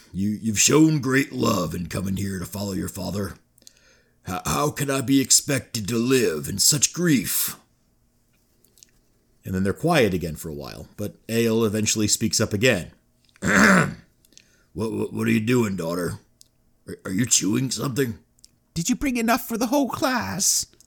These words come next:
Speaker 1: No, it's not gum.
Speaker 2: No,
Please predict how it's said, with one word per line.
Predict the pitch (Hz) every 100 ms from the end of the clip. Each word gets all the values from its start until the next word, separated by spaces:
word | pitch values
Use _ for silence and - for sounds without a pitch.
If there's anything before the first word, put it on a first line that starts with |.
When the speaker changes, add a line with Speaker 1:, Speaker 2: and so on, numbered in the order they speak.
| -
Speaker 1:
No, | 123
it's | 107 -
not | 165 117
gum. | 95 110 107 87 104 - _ _ _ - - - - - - - - - - _
Speaker 2:
No, | 110 113 92